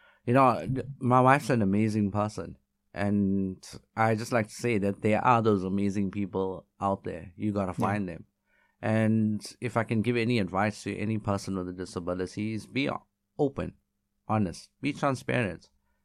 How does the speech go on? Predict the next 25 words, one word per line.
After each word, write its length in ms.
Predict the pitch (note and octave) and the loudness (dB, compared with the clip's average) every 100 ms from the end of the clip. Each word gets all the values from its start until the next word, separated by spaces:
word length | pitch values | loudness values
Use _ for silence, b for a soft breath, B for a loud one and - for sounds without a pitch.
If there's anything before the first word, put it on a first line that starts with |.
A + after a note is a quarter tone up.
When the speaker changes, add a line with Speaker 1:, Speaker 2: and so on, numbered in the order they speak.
| _ | _
Speaker 1:
Don't 140 | B2+ | -2
be 80 | D#3 | -2
scared 340 | - - G2+ F#2+ | -4 -2 -2 -2
to, 540 | F#2 F#2 F2+ G2+ - _ _ - | -4 -4 -6 -10 -14 _ _ -10
to 80 | G2 | -6
discuss 480 | G2 - G2 F2+ - | -6 -4 -4 -6 -6
things 340 | F#2+ F#2 D#2+ | -4 -4 -4
that, 300 | F2+ F#2 - | -6 -6 -6
uh, 800 | E2+ F2+ G2 G2 - - - G#2 - - - _ - | -4 -2 -2 -4 -6 -8 -8 -10 -14 -20 -20 _ -8
uh, 340 | F#2 F2+ F2 | -6 -6 -8
you'd 360 | F2 G#2 G2+ F#2 - | -8 0 2 2 0
otherwise 520 | G2 G2+ F#2+ F#2 F#2 | 0 2 2 2 -2
feel 300 | - G2+ F#2 | -2 -2 0
uncomfortable 880 | F#2 G2 - G2 F#2+ F2+ F#2+ F2+ - - | 0 -2 -2 -4 -4 -4 -2 -2 -6 -8
about. 480 | F#2 F#2 A#2+ - - - | -6 -2 -2 -4 -12 -10
If 180 | G#2+ A#2 | -8 -2
you 220 | C3+ D#3 | -2 -2
feel 560 | - C3 B2 G#2 - _ _ _ - | -2 0 0 -2 -8 _ _ _ -6
uncomfortable 1000 | A#2 A#2 A#2+ A2+ G#2+ G#2+ F#2+ G2+ G2 - _ _ _ - | -4 -4 -4 -6 -4 -6 -2 -2 -4 -8 _ _ _ -8
about 380 | F#2+ F#2+ F#2+ - | -4 -2 -4 -4
something, 360 | G#2 G#2 B2 | -4 -2 -2
or 140 | G#2+ G2 | 0 -2
if 60 | F#2 | 0
somebody 420 | B2 A#2+ A2+ G2 | 0 2 2 0
feels 680 | - - B2 A2+ G2 - | -6 -2 2 4 2 -2